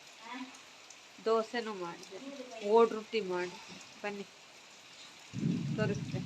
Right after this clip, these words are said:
ಹಾಗೆ ನೋಡಿ ಮಳೆ ಬರ್ತಾ ಇದೆ. ಮಧ್ಯಾಹ್ನ ಸ್ಟಾರ್ಟ್ ಆಗಿದೆ,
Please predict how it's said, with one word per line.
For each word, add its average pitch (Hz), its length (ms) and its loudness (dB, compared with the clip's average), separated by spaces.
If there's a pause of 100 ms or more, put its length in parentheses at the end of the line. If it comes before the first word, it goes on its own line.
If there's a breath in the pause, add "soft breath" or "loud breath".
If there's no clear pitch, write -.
(1900)
ಹಾಗೆ 254 300 2 (160)
ನೋಡಿ 247 220 4 (100)
ಮಳೆ 226 300 4
ಬರ್ತಾ 226 400 4
ಇದೆ. 220 200 2
ಮಧ್ಯಾಹ್ನ 285 560 6
ಸ್ಟಾರ್ಟ್ 262 340 12
ಆಗಿದೆ, 226 220 8